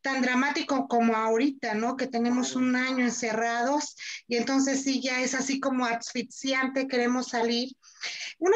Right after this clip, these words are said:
Speaker 1: de las cosas que me, son dos, dos preguntas. La primera fue que aquí en el, en el apartado ocho tú mencionas, ¿no? Que hay una, una, este, relación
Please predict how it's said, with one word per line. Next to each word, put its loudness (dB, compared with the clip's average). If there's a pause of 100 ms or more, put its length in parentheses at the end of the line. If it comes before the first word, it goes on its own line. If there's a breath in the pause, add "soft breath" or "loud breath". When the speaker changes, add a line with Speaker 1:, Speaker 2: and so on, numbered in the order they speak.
(120)
Speaker 1:
de 4
las 2
cosas 0
que 0
me, 0
son 0
dos, 0
dos 0
preguntas. -2 (540 soft breath)
La 0
primera 4 (140)
fue 0
que 0
aquí 0
en 4
el, 2
en 2
el 0
apartado -2
ocho -2 (120)
tú -2
mencionas, 0
¿no? -2 (320 loud breath)
Que -2
hay 4
una, 2
una, 2
este, -2 (420 loud breath)
relación -2